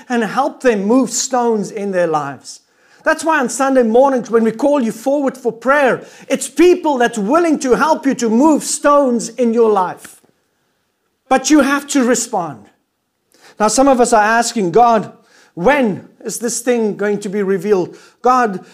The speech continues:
God, how long is it going to take?" And God keeps saying to us, "When you do the revealed will, you will see my secret will.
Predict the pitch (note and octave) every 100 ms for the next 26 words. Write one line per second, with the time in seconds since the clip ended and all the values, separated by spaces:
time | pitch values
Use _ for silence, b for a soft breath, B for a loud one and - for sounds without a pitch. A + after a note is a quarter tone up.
0 | B - A#3 G#3 C#4 D4 C4 D4+ E4+ C4
1 | A3+ A3 A3 A#3+ A#3+ A#3 A3 - A#3 G#3
2 | - A#3 F#3+ C#4+ F4 - - D#4+ D#4 -
3 | C4 C4 B3+ B3 G3+ F#3+ - b b b
4 | b b _ E3 B3+ A#3 F#3+ C#4+ A3 E3+
5 | C4+ A3 E3 F3 - _ _ _ _ G3+
6 | G3 G#3+ D#3+ F3 A#3+ A3 F3+ D#3 G#3+ E3+
7 | - - _ _ _ _ _ _ _ _
8 | _ _ _ _ _ _ - F#3+ F#3 F#3
9 | G3+ E3 D3+ - D3 C3 - -